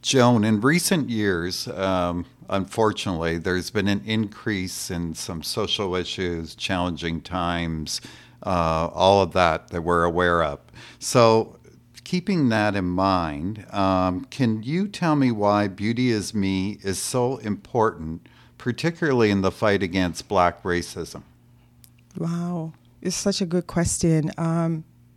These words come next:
Speaker 2: Beauty Is Me, to me, and to our team is really an intervention approach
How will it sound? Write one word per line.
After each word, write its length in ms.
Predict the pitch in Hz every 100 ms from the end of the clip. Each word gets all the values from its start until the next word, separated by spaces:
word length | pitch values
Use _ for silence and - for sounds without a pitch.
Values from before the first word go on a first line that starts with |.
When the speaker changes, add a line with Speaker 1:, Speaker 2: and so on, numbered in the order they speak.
| -
Speaker 2:
Beauty 280 | 220 269
Is 160 | 277 247
Me, 460 | 196 196 214 208 196 - -
to 140 | 220
me, 380 | 196 196 190 175 _ - -
and 200 | 185 -
to 140 | -
our 240 | 165 170 165
team 460 | - 180 185 180
is 220 | - 170 151
really 420 | 175 185 180 -
an 200 | 175 160 -
intervention 680 | 185 180 160 160 143 - 151
approach 480 | 131 131 123 -